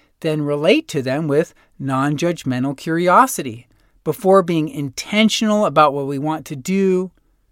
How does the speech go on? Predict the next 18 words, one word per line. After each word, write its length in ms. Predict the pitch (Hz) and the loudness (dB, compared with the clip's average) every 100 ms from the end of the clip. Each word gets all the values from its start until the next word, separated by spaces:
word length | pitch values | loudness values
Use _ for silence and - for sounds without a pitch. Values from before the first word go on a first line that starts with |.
| _ _ _ _ _ _ _ _ | _ _ _ _ _ _ _ _
by 260 | - 143 139 | -6 -4 -4
connecting 600 | - 156 170 180 - 170 | -6 -2 0 0 -2 -6
to 360 | - 180 175 175 | -4 0 0 0
s-, 120 | - - _ | -4 -16 _
values 760 | _ 165 160 175 196 196 190 180 | _ -4 4 6 6 4 0 0
or 80 | 156 | -2
principles 520 | - 196 - 170 156 | 0 -2 -2 -4 -4
for 140 | - 147 | -2 4
living 420 | 202 208 202 185 | 6 6 4 4
or 200 | 147 135 - _ | 4 4 -2 _
virtues 680 | 156 180 202 - 202 196 160 | 0 4 4 2 0 0 0
or 80 | 147 | 0
moral 320 | 156 165 165 | 2 4 4
behaviors 680 | 151 120 175 170 170 160 | 2 -4 -2 -2 -2 -2
to 120 | - 156 | -4 -4
guide 520 | 139 131 131 131 123 | 2 2 2 0 -4
our 200 | 127 120 | -8 -10
path, 500 | - 117 107 104 | -10 -10 -10 -12